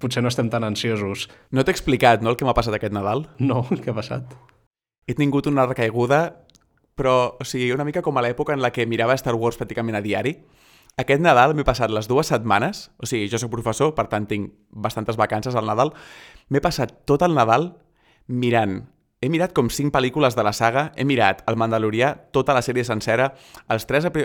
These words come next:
Speaker 2: episodis primers de The Book of Boba Fett, m'he llegit dos llibres de Star Wars, o sigui, m'he ficat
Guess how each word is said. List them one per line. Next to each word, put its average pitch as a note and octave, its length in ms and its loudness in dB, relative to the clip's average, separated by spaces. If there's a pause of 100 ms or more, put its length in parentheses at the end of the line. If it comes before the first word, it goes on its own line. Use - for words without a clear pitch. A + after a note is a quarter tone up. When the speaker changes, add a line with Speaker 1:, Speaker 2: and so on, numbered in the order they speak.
Speaker 2:
episodis B2+ 400 2
primers A#2 320 -4
de A2 60 -2
The G#2+ 100 -2
Book A2+ 160 -2
of A#2+ 80 0
Boba A2+ 160 2
Fett, A2 300 -4 (260)
m'he C#3 80 -2
llegit C#3+ 320 0
dos D3 320 4
llibres C#3 400 4
de B2 80 0
Star A#2 240 4
Wars, A#2+ 240 4
o B2+ 80 -4
sigui, A#2+ 300 -2 (180)
m'he B2+ 240 2
ficat D#3+ 540 0